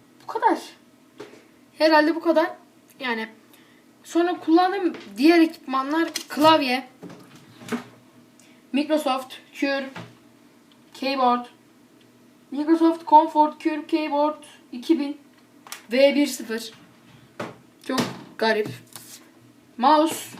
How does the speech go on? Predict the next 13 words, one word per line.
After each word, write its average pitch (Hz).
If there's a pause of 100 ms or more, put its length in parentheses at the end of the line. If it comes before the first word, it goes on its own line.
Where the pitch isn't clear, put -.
(100)
Everest 254 (520)
S 247
M 247
sekiz 247
yüz 214 (260)
optikal 220
mouse. 202 (1400)
Kulaklık 330
Logitech 320 (920)
H 240
yüz 254
elli 247
Coconut. 226